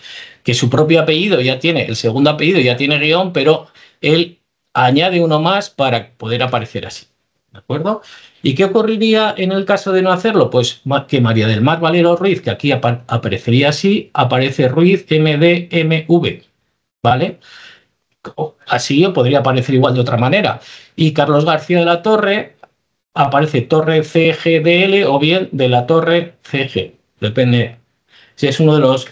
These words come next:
Y entonces, ¿y qué ocurre cuando uno está firmado de una manera y otro de otro? Porque al fin y al cabo, incluso aunque esté mal, si descubrimos el que esté mal o el que no sea demasiado correcto,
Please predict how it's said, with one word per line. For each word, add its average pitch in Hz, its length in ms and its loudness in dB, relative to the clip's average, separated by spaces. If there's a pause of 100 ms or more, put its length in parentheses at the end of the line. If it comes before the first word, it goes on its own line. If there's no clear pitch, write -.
Y 131 60 0
entonces, 165 520 0
¿y 151 120 0
qué 185 120 2
ocurre 196 400 2
cuando 170 300 2
uno 175 160 4
está 175 200 0
firmado 175 300 0
de 170 60 2
una 165 140 0
manera 170 320 0
y 160 80 0
otro 165 220 0
de 196 100 0
otro? 135 360 -4 (400)
Porque 156 240 2
al 135 80 -2
fin 190 140 0
y 196 40 2
al 190 120 0
cabo, 202 240 0
incluso 175 360 -2
aunque 180 140 -4
esté 180 200 -2
mal, 196 180 2
si 131 160 -8
descubrimos 139 720 -4 (500)
el 156 240 2
que 156 80 -2
esté 170 240 0
mal 190 360 0
o 131 120 2
el 123 80 0
que 123 120 -2
no 117 100 0
sea 127 180 0
demasiado 131 420 0
correcto, 175 600 -2